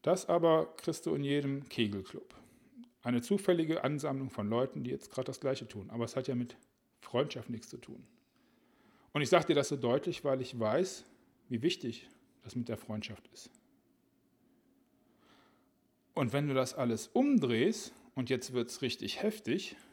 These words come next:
überlege durchaus auch einmal, ob du ein guter Freund bist. Denn das ist die Frage,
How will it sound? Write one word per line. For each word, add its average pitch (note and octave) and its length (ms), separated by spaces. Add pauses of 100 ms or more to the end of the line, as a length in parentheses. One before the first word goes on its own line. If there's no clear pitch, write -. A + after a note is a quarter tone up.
(360)
überlege D3+ 460
durchaus F3+ 300
auch E3 120
einmal, D#3+ 400 (520)
ob D#3+ 200
du B3+ 280 (480)
ein C3+ 140
guter A#2+ 240
Freund G#2 360
bist. - 340 (1120)
Denn C#3 240
das D3 300
ist D3 300
die C#3+ 60
Frage, C#3 480